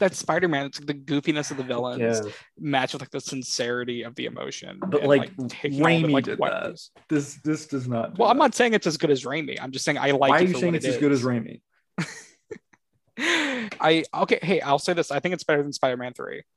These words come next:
Speaker 2: That's so fucked up. <laughs> It's so fucked up. Um, j-,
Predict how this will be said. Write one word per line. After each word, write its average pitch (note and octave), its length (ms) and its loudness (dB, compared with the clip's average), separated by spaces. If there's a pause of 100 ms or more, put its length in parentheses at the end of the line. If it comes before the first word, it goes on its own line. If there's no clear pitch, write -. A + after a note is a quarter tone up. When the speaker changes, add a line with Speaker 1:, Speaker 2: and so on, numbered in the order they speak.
Speaker 2:
That's C3 240 -2
so A2+ 260 -2
fucked - 460 -6
up. - 320 -4
<laughs> - 140 -10
It's - 1400 0 (220)
so - 120 -4 (200)
fucked - 300 -10
up. - 160 -12 (540)
Um, D#3 600 8
j-, C#3+ 140 0